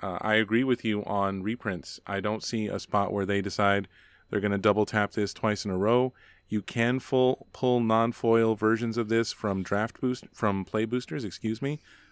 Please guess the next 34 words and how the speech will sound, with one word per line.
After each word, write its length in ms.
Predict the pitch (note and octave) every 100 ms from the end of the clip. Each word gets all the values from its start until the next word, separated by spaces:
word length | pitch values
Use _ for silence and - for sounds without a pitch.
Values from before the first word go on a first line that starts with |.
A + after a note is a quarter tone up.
| -
but 120 | -
that's 180 | G#2+ B2
a 40 |
pretty 200 | - A2
low 160 | G#2+ G#2+
drop 300 | G#2 G#2+ G#2+
rate 180 | G2+ -
too. 340 | B2 C#3 D#3+ - _ _ _ _ -
And, 560 | G#2 G#2 G2+ G2+ G2 - -
uh, 300 | G#2 G2+ G2+
you 220 | G#2 A2+
just, 380 | G#2 A#2 - - _ - - -
the 300 | G#2 A2+ G#2
supply 500 | - - - A2+ A2+
hasn't 400 | A2 A2+ A2 -
been 160 | A2+ C#3+
there 160 | A2
yet 220 | G2 G2 -
for 140 | G#2+
this. 360 | G#2 C3+ - - _ - - _ _ _ A2
And 280 | A2 A2+
I, 140 | A2 A2
I, 200 | - G#2+ G2+ - _ _
I 80 | F#2+
think 260 | - G#2 A2+
you're 100 | G#2+
dead 200 | A2 A#2
on. 280 | D#3+ C3+ -
This 240 | F#2+ -
is 160 | G#2 F#2
going 380 | G2+ G#2 G#2
to 480 | G2 A2 G#2 G2+ G2+ -
do 260 | G#2 G#2
some 460 | G#2 A2 G2+ G2+